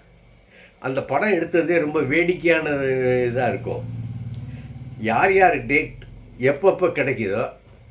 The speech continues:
அப்பப்ப ஷூட்டிங் வச்சுக்கிட்டாங்க. அதுல சில ஷூட், சில காட்சிகளை நம்ம கமல் சாரே ஷூட் பண்ணாரு. இதை பத்தி கேட்டான். "ஆமா, அ, ஒரு படம், அதுல ஒரு டாக்குமெண்ட்ரி ஒரு ஃபீல் வரும், அதை நான் தான் ஷூட் பண்ணேன்"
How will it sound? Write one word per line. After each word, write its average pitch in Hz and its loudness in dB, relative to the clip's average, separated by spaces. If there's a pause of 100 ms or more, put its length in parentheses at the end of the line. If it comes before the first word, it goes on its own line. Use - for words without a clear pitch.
(520)
அப்பப்ப 202 2
ஷூட்டிங் 170 -2
வச்சுக்கிட்டாங்க. 113 -4 (1120)
அதுல 202 2
சில 196 4
ஷூட், 214 0 (580)
சில 180 -2
காட்சிகளை 202 4 (140)
நம்ம 156 -2
கமல் 151 2
சாரே 170 4
ஷூட் 165 -6
பண்ணாரு. 117 0 (1120)
இதை 175 2
பத்தி 196 -2
கேட்டான். 165 -2 (840)
"ஆமா, 147 -6 (640)
அ, 123 -2
ஒரு 131 -2
படம், 165 0
அதுல 135 -2
ஒரு 120 -2
டாக்குமெண்ட்ரி 160 -2
ஒரு 127 2
ஃபீல் 135 -2
வரும், 117 -2
அதை 147 -4
நான் 147 0
தான் 165 4
ஷூட் 131 -8
பண்ணேன்" 113 -4